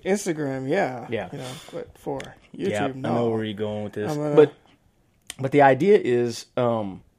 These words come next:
Speaker 2: you could post every podcast that we do,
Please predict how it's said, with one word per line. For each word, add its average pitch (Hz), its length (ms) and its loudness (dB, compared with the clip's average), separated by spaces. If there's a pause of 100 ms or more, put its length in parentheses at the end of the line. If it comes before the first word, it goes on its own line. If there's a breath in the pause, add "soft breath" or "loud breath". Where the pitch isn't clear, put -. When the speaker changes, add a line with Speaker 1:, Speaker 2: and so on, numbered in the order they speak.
(540)
Speaker 2:
you 135 160 -2
could 131 220 -2
post 170 500 2 (340 soft breath)
every 175 240 4
podcast 165 840 2
that - 140 -6
we 117 100 -6
do, 117 480 -2